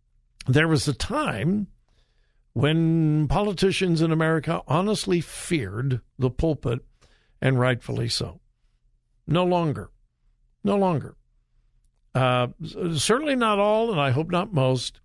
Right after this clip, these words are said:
but many, many, many, many pulpits across America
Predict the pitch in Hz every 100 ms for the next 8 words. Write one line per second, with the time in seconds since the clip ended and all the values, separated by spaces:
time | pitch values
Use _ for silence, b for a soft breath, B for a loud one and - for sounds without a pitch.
0 | _ _ - 123 110 139 175 180 165 156
1 | 151 151 135 139 123 123 123 - 190 165
2 | 175 - 165 139 120 117 127 107 92 98
3 | - 92